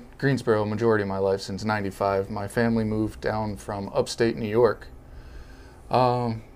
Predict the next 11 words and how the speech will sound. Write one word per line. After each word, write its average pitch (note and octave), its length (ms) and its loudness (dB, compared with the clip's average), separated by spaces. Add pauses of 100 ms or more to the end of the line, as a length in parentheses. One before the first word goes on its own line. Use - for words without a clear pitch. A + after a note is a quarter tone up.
(140)
traveling A#2+ 420 2
work, C#3 260 6
I A2+ 60 2
guess, B2 220 4
for, B2 240 -8
uh, A2 220 -2
with, A#2 280 -2
for - 140 -2
my A2+ 140 0
dad. B2 380 6 (100)
Um, G2+ 400 -6